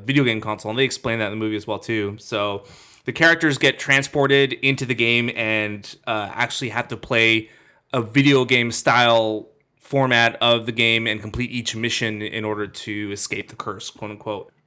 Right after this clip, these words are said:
But it's, it's really entertaining. It's, it's funny. Like, I, I was laughing through many of the scenes. Um, really good, solid sequel and follow up to Jumanji, and they make a great homage to, well, not great, but a really good homage to Robin Williams.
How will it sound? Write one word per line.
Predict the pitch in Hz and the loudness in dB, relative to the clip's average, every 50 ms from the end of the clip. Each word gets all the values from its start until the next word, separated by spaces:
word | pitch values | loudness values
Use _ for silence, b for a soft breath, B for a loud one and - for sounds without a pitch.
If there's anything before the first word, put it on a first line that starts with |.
| - | -14
But | - 131 139 135 131 | 0 4 4 6 6
it's, | 131 - - 147 135 | 4 2 0 -2 0
it's | 160 160 135 - | 0 0 0 0
really | 127 123 131 143 175 196 196 185 175 | -4 -2 2 4 4 4 6 4 2
entertaining. | 165 143 135 127 - 135 127 120 120 123 123 117 120 110 | 2 2 0 -2 -2 -2 -2 0 0 0 -2 -2 -4 -6
It's, | 107 - - - - - - | -6 -8 -8 -10 -10 -10 -10
it's | 123 120 - | -10 -10 -10
funny. | - - - - 135 139 147 156 170 170 160 - _ _ _ _ | -12 -8 0 2 2 4 4 2 0 -2 -6 -12 _ _ _ _
Like, | - 107 107 104 - - - | -4 -2 -2 -2 -2 -6 -6
I, | 113 123 120 127 120 123 127 117 101 - - | -2 0 2 2 2 0 -2 -4 -8 -8 -2
I | - 143 | 0 2
was | 147 139 139 - - _ _ _ _ _ _ _ - - | 2 2 0 -4 -10 _ _ _ _ _ _ _ -18 -8
laughing | 120 120 113 110 110 110 - 107 101 98 - | -4 -2 0 0 0 -2 -4 -8 -10 -10 -12
through | 101 104 104 | -12 -12 -8
many | 104 107 107 110 107 | -6 -6 -6 -4 -6
of | 98 95 | -8 -8
the | 98 | -10
scenes. | - - 107 98 95 95 92 90 - - b b b b b b b b b | -12 -12 -10 -10 -12 -12 -14 -14 -16 -20 b b b b b b b b b
Um, | - 104 110 107 107 104 101 104 101 107 | -8 -4 -4 -2 -2 -4 -6 -8 -4 2
really | 143 165 165 156 | 4 4 4 4
good, | 139 147 139 - | 2 0 -2 0
solid | - 139 123 120 113 104 | 0 0 0 0 0 -2
sequel | - - - 131 120 - 127 123 113 117 117 | -4 -4 -4 -4 -4 -2 -4 -4 -2 -2 -2
and | 110 104 - | -2 -2 -2
follow | 113 107 110 110 113 107 104 98 | 0 2 2 2 2 2 0 0
up | - - - | -4 -6 -12
to | - - - 117 113 110 110 110 | -12 -8 -6 -4 -2 -2 -2 -4
Jumanji, | 107 - 110 107 104 104 107 101 104 110 107 107 | -4 -6 -6 -4 -2 -2 -4 -4 -4 -4 -4 -2
and | 107 120 | -2 -2
they | 139 | 0
make | 160 170 151 | 0 2 2
a | 151 131 | 0 -2
great | 107 95 - 120 120 123 123 123 120 120 - _ _ _ _ _ _ - _ _ _ _ - | -2 -4 -4 0 2 2 2 2 0 -2 -10 _ _ _ _ _ _ -20 _ _ _ _ -4
homage | 120 123 120 117 113 104 - - - | -2 -2 0 -2 -4 -4 -6 -12 -12
to, | - - - 117 110 110 110 107 107 107 110 | -12 -10 -6 -4 -2 -2 -2 -2 -4 -6 -6
well, | 143 175 202 196 | -4 -4 -4 -4
not | 143 180 185 165 120 | -2 -4 -4 -4 -2
great, | - 123 110 107 113 | 0 0 0 0 0
but | 127 139 | 0 2
a | |
really | 160 180 185 170 | 2 4 4 4
good | 151 151 139 | 4 4 2
homage | 135 127 127 127 113 - - | 2 2 0 -2 -4 -6 -10
to | - - 120 113 | -8 -6 -6 -2
Robin | 113 104 104 101 104 101 | 0 0 0 -2 -4 -6
Williams. | 107 104 98 95 92 95 95 - - - - | -6 -6 -6 -8 -10 -12 -14 -14 -16 -16 -16